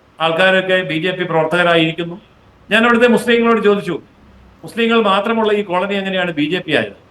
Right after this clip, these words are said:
അപ്പൊ അവര് പറഞ്ഞു, "അറുപത്, അറുപത്തഞ്ച് വർഷക്കാലം കോൺഗ്രസും ജനതാദളും എല്ലാം ഭരിച്ച കാലത്ത് ഞങ്ങളുടെ ഈ കോളനിയിൽ വെള്ളമില്ലായിരുന്നു, ഈ കോളനിയിൽ വെളിച്ചമില്ലായിരുന്നു,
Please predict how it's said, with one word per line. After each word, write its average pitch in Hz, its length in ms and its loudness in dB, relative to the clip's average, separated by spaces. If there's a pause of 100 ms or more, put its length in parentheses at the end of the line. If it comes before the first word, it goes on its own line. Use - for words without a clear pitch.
(160)
അപ്പൊ 190 120 -4
അവര് 202 180 4
പറഞ്ഞു, 208 380 2 (760)
"അറുപത്, 240 440 4
അറുപത്തഞ്ച് 226 380 2
വർഷക്കാലം 208 880 -4
കോൺഗ്രസും 196 480 -2
ജനതാദളും 202 400 2
എല്ലാം 185 220 -2
ഭരിച്ച 165 200 -6
കാലത്ത് 160 420 -2 (320)
ഞങ്ങളുടെ 190 240 2
ഈ 196 60 6
കോളനിയിൽ 196 520 -2
വെള്ളമില്ലായിരുന്നു, 170 760 0 (640)
ഈ 170 100 2
കോളനിയിൽ 196 440 2
വെളിച്ചമില്ലായിരുന്നു, 180 720 -2